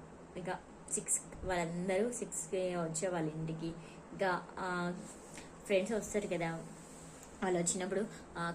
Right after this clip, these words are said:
కేక్ కటింగ్ కాబట్టి ఆ కేక్ కటింగ్ మన వీధి చివరన ఏదో ఒక బేకరీ ఉంటుంది, బేకరీలో ముందే ఆర్డర్ ఇచ్చిన కేక్ ఉంటుంది, కేక్ తీసుకొస్తారు. మన ఫ్రెండ్స్ అందరూ ఆ కేక్ చుట్టూ కుమ్మకూడతారు.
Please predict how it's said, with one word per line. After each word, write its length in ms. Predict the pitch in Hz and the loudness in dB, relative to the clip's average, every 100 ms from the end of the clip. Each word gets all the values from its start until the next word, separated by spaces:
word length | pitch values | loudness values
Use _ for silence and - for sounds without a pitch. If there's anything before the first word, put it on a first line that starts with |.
| - | 4
కేక్ 220 | 196 196 | 4 6
కటింగ్ 260 | 196 196 185 | 2 2 -2
కాబట్టి 340 | 175 220 - | -2 -2 2
ఆ 120 | 185 | 2
కేక్ 340 | 180 196 175 180 | 4 2 2 2
కటింగ్ 240 | 175 185 | 0 0
మన 240 | 202 175 | 0 2
వీధి 200 | 165 165 | 4 2
చివరన 380 | 160 - 175 175 | 2 -2 -2 0
ఏదో 220 | 175 165 | 2 2
ఒక 120 | 165 170 | 2 2
బేకరీ 320 | 160 156 160 | 2 2 2
ఉంటుంది, 280 | 160 180 175 | 0 0 2
బేకరీలో 420 | 160 156 170 165 | 2 2 0 0
ముందే 260 | 160 156 | 0 0
ఆర్డర్ 320 | 165 156 156 160 | 2 2 -2 -2
ఇచ్చిన 320 | 160 165 160 | -4 -4 -2
కేక్ 300 | 165 160 160 | 0 0 0
ఉంటుంది, 380 | 160 156 156 208 - - - | -2 -2 -2 -4 -6 -12 2
కేక్ 260 | 202 180 - | 4 4 2
తీసుకొస్తారు. 560 | 165 160 165 165 170 170 | -2 -2 -2 -2 0 0
మన 200 | 175 175 | 0 2
ఫ్రెండ్స్ 340 | 180 165 170 | 2 0 2
అందరూ 360 | 185 175 185 185 180 - - | 0 2 4 4 2 -4 -4
ఆ 20 | |
కేక్ 460 | - 190 165 160 | 2 2 2 2
చుట్టూ 120 | 180 143 - - - - 220 208 208 - | -2 -2 -10 -16 -16 -2 0 2 0 4
కుమ్మకూడతారు. 680 | 226 190 185 180 175 175 | 4 4 4 4 6 4